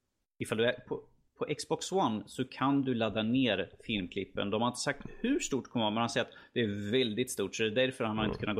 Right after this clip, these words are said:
Speaker 1: gå ut med någon direkt, men att på Xbox kan du ladda ner filmklippen, men på P C
Speaker 2: Mm.
Speaker 1: så kan du bara streama, och de kommer ju kunna köra upp till fyra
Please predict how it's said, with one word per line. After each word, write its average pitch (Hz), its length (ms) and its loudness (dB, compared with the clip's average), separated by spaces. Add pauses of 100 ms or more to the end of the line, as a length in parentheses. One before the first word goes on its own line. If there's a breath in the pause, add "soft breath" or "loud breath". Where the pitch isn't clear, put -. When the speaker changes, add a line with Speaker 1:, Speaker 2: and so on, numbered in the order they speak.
Speaker 1:
gå 107 60 -2
ut 98 60 -6
med - 20 -2
någon 110 100 0
direkt, 107 200 0
men 117 100 0
att - 120 -4 (520 loud breath)
på 156 120 2 (100)
Xbox - 300 -4 (120)
kan 143 220 0
du 143 60 -2
ladda 110 220 2
ner 107 140 -2
filmklippen, 107 480 -2
men 110 100 0
på - 120 -12
P 143 320 2
C 139 160 2
Speaker 2:
Mm. 131 60 0
Speaker 1:
så 135 140 -2
kan 107 280 0
du 101 60 -2
bara 95 240 -2
streama, 110 440 0
och 101 60 2
de 110 120 0
kommer 127 220 2
ju 120 80 2
kunna 113 220 -2
köra 107 240 2
upp - 120 -4
till 117 120 -6
fyra 107 340 0